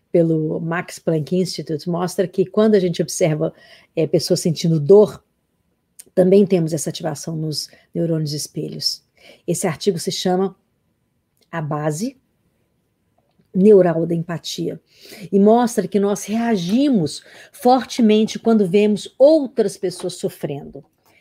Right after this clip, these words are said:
A base neural da empatia. Além disso, essa pesquisa também relata que essa resposta pode ser mais inata em alguns indivíduos, é, que, e pode ser treinada. Lembra que eu já falei pra vocês,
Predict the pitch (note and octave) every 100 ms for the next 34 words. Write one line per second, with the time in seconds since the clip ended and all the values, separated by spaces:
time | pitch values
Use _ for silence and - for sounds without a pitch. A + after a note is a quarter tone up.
0 | _ _ F3 F3+ G#3 G3 G#3 F#3+ F3 E3
1 | E3 E3 E3+ E3 F3+ E3 - - G#3 F3
2 | D#3 C#3 _ _ _ _ _ _ _ _
3 | F3 F3 G3+ A#3 E3+ G3+ F#3+ - _ F#3+
4 | G3 - - G3 - F#3+ F3+ F3+ G3 F3
5 | D#3+ E3 E3+ _ _ _ G3 F3 D#3+ D#3+
6 | E3+ - F#3 E3 F3+ E3+ - - E3 -
7 | F3 G3+ G#3+ G#3+ - G3 G3 G3 _ _
8 | F#3 F#3+ A3 A3 G3+ G#3+ F#3 F#3+ - G3+
9 | G3+ F#3+ A#3 C#4 C#4 B3+ A#3+ G3 G3+ A3+
10 | A#3 - - - _ _ F#3+ F#3 A3 -
11 | - A3+ A#3+ A#3+ A#3 - C4+ D4+ D#4+ A3
12 | F3 G3+ D#4 F4 C4 G#3 F#3 G3 F3+ F3
13 | E3+ D3+ A3 G3 -